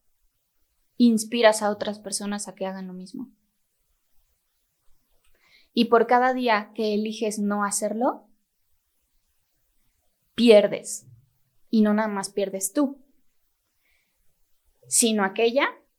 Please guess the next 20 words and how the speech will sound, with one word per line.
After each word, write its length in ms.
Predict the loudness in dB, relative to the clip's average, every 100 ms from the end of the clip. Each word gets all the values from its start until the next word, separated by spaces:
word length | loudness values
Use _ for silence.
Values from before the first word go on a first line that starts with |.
| _ _ _ -2
a 100 | 2
la 160 | 2 0
que 120 | -2
pudiste 440 | -2 0 0 0
haber 180 | 0 0
inspirado, 600 | -4 -6 -8 -10 -10 -14 _ _ -20 _ _ _ _ _ _
con 220 | 6 6
tu 80 | 6
ejemplo 400 | -4 -6 -8 -4
de 80 | -6
persistencia. 800 | -6 -10 -10 -12 -14 -20 -20 -20 _ _ _ _ _ _ _ _ _ _ _ _ _ _ -20 -20 -20 -2 8
Hoy 140 | 10
eres 240 | 10 8 4
un 160 | 2
gran 340 | 4 6 6 2
ejemplo 520 | -4 -4 -4 -2 -2
de 80 | -2
inspiración 640 | -4 -4 -4 -4 -4 -4
y 40 |
persistencia, 880 | -4 -6 -6 -10 -12 -12 -12 -16 -20